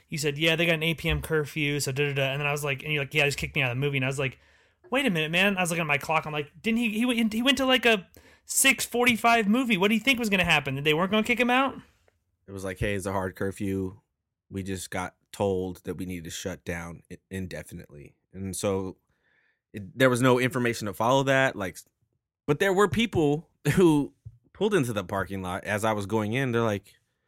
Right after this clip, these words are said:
Speaker 2: "Man, we wanted to buy, we wanted to go see this movie, but it says it's sold out."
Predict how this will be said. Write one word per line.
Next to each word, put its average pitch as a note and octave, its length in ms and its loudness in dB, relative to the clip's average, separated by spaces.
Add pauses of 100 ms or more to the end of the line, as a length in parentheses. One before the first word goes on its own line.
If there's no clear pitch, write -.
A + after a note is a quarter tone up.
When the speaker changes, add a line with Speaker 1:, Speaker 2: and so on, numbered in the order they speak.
(380)
Speaker 2:
"Man, F3 100 2
we D3+ 80 4
wanted D#3 220 4
to D3+ 60 4
buy, D3 300 4
we C#3 140 0
wanted D3+ 180 2
to C#3 40 -2
go C#3+ 100 0
see D3 140 -2
this B2 160 -4
movie, E3 240 0
but A2+ 160 -2
it A2 100 -6
says C3 240 0
it's C3 160 -6
sold B2+ 260 2
out." C3+ 360 2